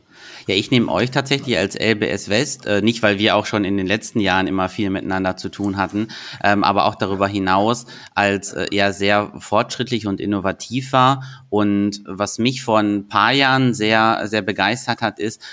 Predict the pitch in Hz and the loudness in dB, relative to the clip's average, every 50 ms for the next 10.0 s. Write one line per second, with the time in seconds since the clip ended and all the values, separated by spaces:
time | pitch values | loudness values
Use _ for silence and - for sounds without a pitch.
0 | - - - - 104 101 - - 107 110 113 107 104 101 104 - - 110 104 107 | -18 -16 -8 -6 -4 -4 -4 -4 0 2 4 4 4 4 2 0 0 -2 0 0
1 | 107 101 95 107 - - 135 - - - - - - 104 101 107 120 139 - - | -2 -2 -2 -2 0 0 -2 -2 -4 -12 -10 -4 -2 0 0 0 0 -2 -2 -4
2 | - - 104 104 101 - 98 107 107 107 104 - - - 160 196 220 - - 104 | -4 -2 0 2 2 2 2 0 0 -2 -4 -4 -2 0 0 0 0 -2 -2 -2
3 | 90 87 - _ _ - - 98 98 95 95 92 101 101 92 95 95 92 98 90 | -2 -4 -6 _ _ -8 -4 -2 -2 -2 -2 -2 -2 0 2 0 0 0 -2 -6
4 | 87 90 95 95 95 92 82 - - 104 113 - - - 92 98 - - - _ | -4 -4 -2 -2 -2 -2 -4 -2 -2 -4 -4 -4 -6 -4 -4 -4 -4 -6 -14 _
5 | _ _ _ - - - - - 110 107 110 98 98 107 117 120 123 113 113 107 | _ _ _ -20 -20 -18 -8 -2 0 0 0 2 0 0 2 2 0 0 0 0
6 | 107 - - - 110 117 - 120 110 - - 104 - - 107 101 101 110 131 131 | -2 -2 0 0 0 0 0 -2 -8 -6 -8 -10 -6 -4 -2 -2 0 0 -2 -6
7 | 131 - 127 123 127 123 117 110 107 104 - - - - - 95 110 127 143 - | -6 -6 -6 -4 -2 0 0 0 0 -2 -4 -8 -10 -8 -6 -2 -2 -2 0 0
8 | - 147 92 135 139 139 127 120 123 123 120 127 - 110 117 117 117 113 110 113 | -2 -2 0 2 0 0 2 0 0 0 0 0 -2 0 0 0 0 -2 -2 0
9 | 110 120 131 117 101 85 82 90 - 78 95 95 95 92 - - 143 147 143 - | 0 2 2 2 0 -4 -6 -6 -6 -6 -4 -4 -6 -4 -2 -2 -2 -2 -2 -8